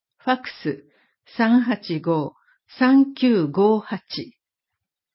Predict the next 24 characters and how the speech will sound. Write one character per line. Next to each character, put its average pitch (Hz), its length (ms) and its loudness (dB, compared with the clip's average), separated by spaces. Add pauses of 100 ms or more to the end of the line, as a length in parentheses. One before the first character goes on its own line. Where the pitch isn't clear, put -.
(380)
ず 302 280 0
っ - 40 -20
と 247 220 2
お 202 40 -4
元 226 280 4
気 170 200 -6
体 208 220 -4 (100)
操 196 140 -2
教 175 280 -4
室、 - 460 -16 (680)
五 202 180 -2
マ 226 160 2
イ 165 120 -2
ル。 - 240 -12 (960)
日 196 360 -2
時、 - 320 -10 (360)
三 277 220 4
月 254 260 0
二 247 200 2
十 226 240 0
八 202 320 -10
日 202 500 -4
金 214 300 2
曜、 160 420 -2